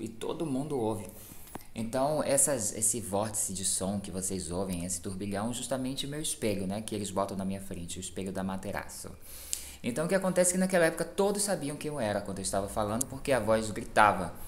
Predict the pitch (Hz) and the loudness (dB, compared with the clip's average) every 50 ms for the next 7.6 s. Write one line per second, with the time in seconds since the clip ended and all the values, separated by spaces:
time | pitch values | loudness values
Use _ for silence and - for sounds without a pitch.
0 | - - - - - - 98 98 101 104 113 120 117 107 - 110 98 113 113 - | -10 -10 -10 -10 -10 -4 -2 0 2 2 4 4 2 2 2 2 2 4 2 2
1 | 123 113 101 95 92 92 87 87 90 - - - - - - - - - - - | 2 2 2 2 2 2 0 0 -2 -2 -2 -2 -4 -6 -10 -8 -8 -8 -8 -8
2 | - - - - - - 113 131 127 - 147 156 180 190 185 - 180 180 196 185 | -8 -10 -8 -8 -4 0 0 2 4 6 6 6 8 6 6 4 4 4 4 4
3 | 185 185 175 - 185 185 185 185 - 214 202 185 143 127 123 - - - 117 135 | 4 4 4 4 6 6 6 6 4 4 4 2 4 4 4 4 4 4 2 0
4 | - - 165 175 185 180 - - - 160 151 - 160 165 175 196 196 190 - - | 2 4 4 6 6 4 2 2 2 4 4 4 4 6 6 6 6 6 6 6
5 | - - - 127 117 - - 131 135 147 - - 113 98 95 92 - - - 113 | 6 6 4 2 4 6 8 8 8 8 6 4 4 4 4 4 4 4 6 6
6 | 110 107 110 107 101 95 95 92 98 101 110 120 123 - - 104 107 - 110 110 | 8 8 8 6 4 4 2 2 4 4 4 4 2 2 2 2 2 2 2 2
7 | 107 - 104 104 98 98 98 98 107 117 127 - | 2 2 2 2 2 2 2 2 0 0 -2 -4